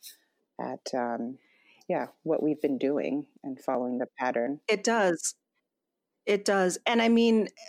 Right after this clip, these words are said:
Speaker 2: there are, we all have mindsets that we, that are operating without us knowing. And so a lot of part, a lot of what I do is about bringing those mindsets to the surface.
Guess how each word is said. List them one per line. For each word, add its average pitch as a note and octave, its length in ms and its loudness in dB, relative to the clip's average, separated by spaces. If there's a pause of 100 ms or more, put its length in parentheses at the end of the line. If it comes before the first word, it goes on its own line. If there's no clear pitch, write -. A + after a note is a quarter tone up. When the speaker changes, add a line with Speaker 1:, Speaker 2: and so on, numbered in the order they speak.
(160)
Speaker 2:
there A3 320 2
are, G#3+ 540 2 (880)
we A#3+ 160 4
all A#3+ 300 4
have A3 400 2
mindsets F#3+ 720 2
that F#3 140 2
we, F#3+ 360 2
that F#3+ 160 2
are E3 200 2
operating F3 880 2 (540)
without G3+ 420 2
us F3+ 240 2
knowing. E3 460 2 (320)
And F#3 140 4
so G3+ 220 4
a F3+ 120 4
lot G3 360 4
of A#3+ 100 -2
part, G#3 300 2 (140)
a G#3 60 4
lot G3 300 6
of G#3+ 100 0
what F#3 160 4
I D#3+ 140 2 (120)
do G3 460 4
is F#3+ 160 2
about F3 300 2
bringing F#3+ 480 4 (560)
those F#3+ 220 4
mindsets F#3+ 720 4
to G3+ 120 0
the F3+ 80 2
surface. F#3 640 0